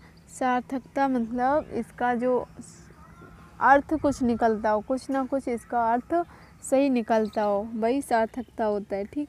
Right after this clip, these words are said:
है। वाक्य में सार्थक शब्दों का प्रयोग होता है। किसका होता है? सार्थक शब्दों का प्रयोग होता है। निरर्थक शब्द सार्थक शब्दों के साथ प्रयोग किए जाते हैं। जो निरर्थक शब्द सार्थक शब्दों के साथ प्रयोग किए जाते हैं,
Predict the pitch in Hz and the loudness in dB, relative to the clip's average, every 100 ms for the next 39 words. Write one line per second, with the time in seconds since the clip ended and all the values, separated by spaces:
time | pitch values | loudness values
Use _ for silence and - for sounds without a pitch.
0 | - 320 320 - _ - - - - - | -4 -6 -6 -14 _ -20 -20 -20 -20 -20
1 | - - - - - 240 262 294 294 330 | -20 -20 -20 -20 -6 0 2 2 0 -2
2 | 339 349 285 262 254 320 - 262 220 277 | 0 2 4 2 2 -2 0 0 0 -2
3 | 294 302 285 247 269 269 254 202 190 202 | 0 0 0 2 4 4 2 -2 -4 -4
4 | 226 254 - 294 294 285 302 311 - - | -4 -8 0 2 2 0 -2 -2 -4 0
5 | 220 226 247 226 226 208 247 277 285 277 | 0 0 -6 -8 -6 -4 -4 -2 -2 -2
6 | 277 285 277 277 - 277 285 302 - - | 0 0 2 -2 -2 -4 -4 -6 -12 -20
7 | - - 247 254 269 285 339 320 - 269 | -20 -6 0 4 4 4 2 2 2 0
8 | 254 285 320 - - - - 285 262 269 | 0 -2 -4 -6 -20 -20 -8 -2 0 0
9 | 320 311 - 240 254 262 269 - 254 240 | 0 0 0 0 0 -2 -2 0 0 0
10 | 220 240 254 - 233 226 220 202 202 208 | -4 -2 -2 -2 -2 2 2 0 -2 -6
11 | 202 214 233 240 247 247 - 302 - 269 | -4 -4 0 0 0 -2 -2 -2 -2 -2
12 | 254 220 226 233 233 233 269 - 220 240 | 0 -2 -4 -2 -2 -2 -4 -2 -2 -2
13 | 262 262 269 254 - 247 247 - 240 240 | -2 -2 -2 -2 -2 -2 -2 -2 -2 0
14 | 254 247 262 277 | 0 0 -2 -2